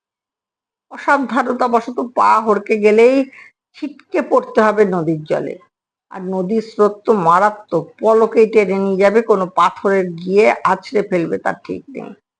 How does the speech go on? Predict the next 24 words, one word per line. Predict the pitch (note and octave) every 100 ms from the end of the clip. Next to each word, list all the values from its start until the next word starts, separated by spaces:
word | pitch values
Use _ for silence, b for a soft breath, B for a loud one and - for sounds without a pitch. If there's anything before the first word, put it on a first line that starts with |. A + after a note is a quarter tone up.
| _ _ _ _ _
এক | - -
কথায়, | G#4+ - G#4+
নদীতে | E4 C#4 C4 C#4+ E4
একবার | D#4 D4 D4+
কেউ | E4 B3
পড়ে | B3 B3 B3+
গেলে | C#4+ E4+
তার | B3 G#3+ A3
মৃত্যু | G#3+ F#3+ - - A3+
সুনিশ্চিত, | - F3 D#3+ - _ G3+ E3+ _ _ _ _ _ _ _
কেননা | A#3 A#3 A#3+ A#3+
অসংখ্য | G3+ F#3+ B3+ A#3+ B3 B3
বড় | A#3 F#3 G3 A3
ও | A#3 G#3+ G#3
ছোট | G#3+ F#3+
পাথরে | A3+ A3 F3 - G3 F3
ভর্তি। | - E3 - - F2 - _ _ _ _ _
আর | - G3
কোন | _ G#3+ A3 A3
পাথর | G#3 - - A3+
ধরে | F#3 A3 A#3 A3+
যে | A3
সে | A3 - A3+
উঠবে, | A3 G#3+ A#3 C#4+ C4 G3